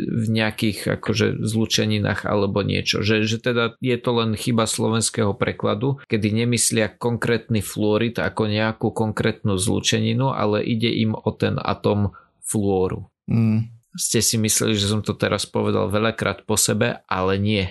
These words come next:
Speaker 1: ešte budem o tom hovoriť. Dobre, ale teda škodí až zabíja.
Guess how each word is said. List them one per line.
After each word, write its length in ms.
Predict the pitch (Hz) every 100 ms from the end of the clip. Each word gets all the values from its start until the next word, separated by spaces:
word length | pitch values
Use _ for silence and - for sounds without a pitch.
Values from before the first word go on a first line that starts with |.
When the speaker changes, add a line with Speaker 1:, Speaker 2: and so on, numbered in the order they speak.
| -
Speaker 1:
ešte 300 | 113 107 -
budem 320 | 98 98 95
o 80 | 90
tom 160 | 92 90
hovoriť. 400 | 101 - - 156
Dobre, 320 | 135 95 - _ - - -
ale 200 | - 131 143
teda 500 | 151 135 110 95 - _ _
škodí 800 | - - 143 135 160 160 156
až 240 | - 107 101
zabíja. 480 | 104 98 98 73